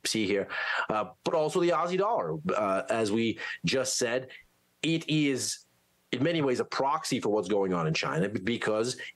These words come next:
it is very much exposed to China's business cycle. And then finally,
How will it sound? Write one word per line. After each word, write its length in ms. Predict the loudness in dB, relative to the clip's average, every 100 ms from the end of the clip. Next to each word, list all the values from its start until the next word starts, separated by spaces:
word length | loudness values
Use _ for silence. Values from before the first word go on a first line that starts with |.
| -2
it 240 | 0 0
is 380 | 0 2 0 -4 -10 -20 _ _ -2
very 560 | 0 0 2 2 2
much 240 | 0 -2 -4
exposed 520 | -4 0 2 2 0
to 60 |
China's 460 | -2 0 0 0 0
business 340 | -2 0 0
cycle. 380 | 0 0 -2 -8 _ _ _ _ _ _ _ _ _ _ _ _ _ _ _ _ _ _ _ _ _ _ _ _ _ _ _ _ _
And 100 | -2
then 120 | 0 0
finally, 580 | 0 0 0 0 -2